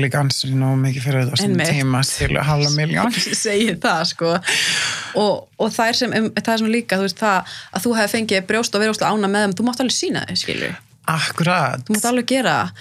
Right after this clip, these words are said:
Speaker 2: það.
Speaker 1: Ég meina, þetta er mitt, skilur.
Speaker 2: Já.
Speaker 1: Mér finnst líka bara best að við það, sko, að, hérna, ég er búin að láta fjarlægja, þetta er svona ansi mikið, sko,
Speaker 2: Mhm.
Speaker 1: ansi stórt og þau eru bara fín í dag og, hérna, ég var búin að,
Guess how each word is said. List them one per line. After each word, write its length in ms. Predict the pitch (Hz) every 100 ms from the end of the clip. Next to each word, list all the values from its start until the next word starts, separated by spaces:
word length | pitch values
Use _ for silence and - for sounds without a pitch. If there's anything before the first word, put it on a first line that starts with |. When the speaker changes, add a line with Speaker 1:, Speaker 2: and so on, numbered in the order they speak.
| -
Speaker 2:
það. 80 | 156
Speaker 1:
Ég 80 |
meina, 200 | 160 156
þetta 240 | 151 - -
er 60 |
mitt, 360 | 165 269 226 -
skilur. 320 | - - 240
Speaker 2:
Já. 440 | 269 196 - 156 131 - - - - - - -
Speaker 1:
Mér 80 | 156
finnst 140 | 170 180
líka 140 | 170
bara 100 | 156
best 360 | 131 151 147 -
að 100 | 180
við 160 | 147 160
það, 160 | 139
sko, 200 | - -
að, 160 | 123 127
hérna, 480 | 131 123 123 123 - - _ -
ég 40 |
er 40 | 135
búin 120 | 147
að 140 | 135
láta 100 | 127
fjarlægja, 420 | 127 143 139 120 113
þetta 140 | 123
er 100 | -
svona 180 | 127 117
ansi 320 | 131 139 -
mikið, 340 | 127 127 120 113
sko, 340 | - 123 113
Speaker 2:
Mhm. 280 | 117 180 175 151
Speaker 1:
ansi 300 | 139 143 -
stórt 400 | - 131 123 143
og 60 |
þau 80 | 135
eru 80 | 131
bara 140 | 127
fín 320 | 147 143 143 151
í 80 | 151
dag 320 | 147 143 127
og, 140 | 156 139
hérna, 520 | 139 139 139 135 - - - - - - - - - - _ -
ég 80 | 143
var 80 | 139
búin 140 | 143
að, 160 | 139